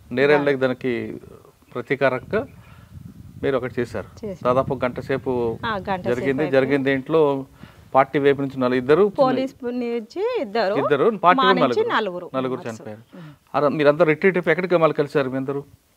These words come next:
Speaker 2: మేమందరము ఆ పైకి ఎక్కినాకనే కలుసుకున్నాము.
Speaker 1: Hmm.
Speaker 2: ఒక కామ్రేడ్ మాత్రము మాకు కలవలేదు,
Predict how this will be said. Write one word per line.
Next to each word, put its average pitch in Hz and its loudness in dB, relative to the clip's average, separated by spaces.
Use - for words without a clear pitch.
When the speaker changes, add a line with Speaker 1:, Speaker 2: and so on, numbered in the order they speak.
Speaker 2:
మేమందరము 311 2
ఆ 240 2
పైకి 269 2
ఎక్కినాకనే 302 0
కలుసుకున్నాము. 196 -2
Speaker 1:
Hmm. 131 -6
Speaker 2:
ఒక 233 -2
కామ్రేడ్ 247 0
మాత్రము 233 -2
మాకు 247 0
కలవలేదు, 180 -4